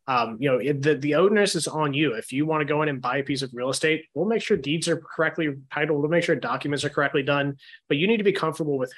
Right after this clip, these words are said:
who you're investing in. And to go back to my point of, you know, investing for cash flow or having someone walk you through that new deal if you haven't done something before, talk to people, get educated.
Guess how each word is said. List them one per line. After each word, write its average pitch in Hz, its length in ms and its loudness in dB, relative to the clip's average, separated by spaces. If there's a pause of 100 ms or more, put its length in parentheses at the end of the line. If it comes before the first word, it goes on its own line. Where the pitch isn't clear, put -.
who 147 80 2
you're 147 180 4
investing 127 480 -2
in. 151 260 0
And 247 120 -10
to 131 60 -6
go 139 140 0
back 139 220 0
to - 80 -16
my 131 140 -2
point 135 360 -2
of, 120 280 -2 (280)
you 131 80 -4
know, 120 40 -2
investing 135 340 0
for 139 100 -4
cash 139 280 -2
flow 143 100 -2
or 123 120 2
having 143 280 0
someone 143 320 -2
walk 131 240 -2
you 135 80 -2
through 139 180 -4
that 135 200 0
new 135 120 -4
deal 131 280 -2
if 127 100 -4
you 117 100 -8
haven't 127 280 -4
done 117 160 -6
something 135 260 -2
before, 160 460 2 (500)
talk 143 240 2
to 127 80 -6
people, 110 340 -8
get 139 200 0
educated. 113 580 -4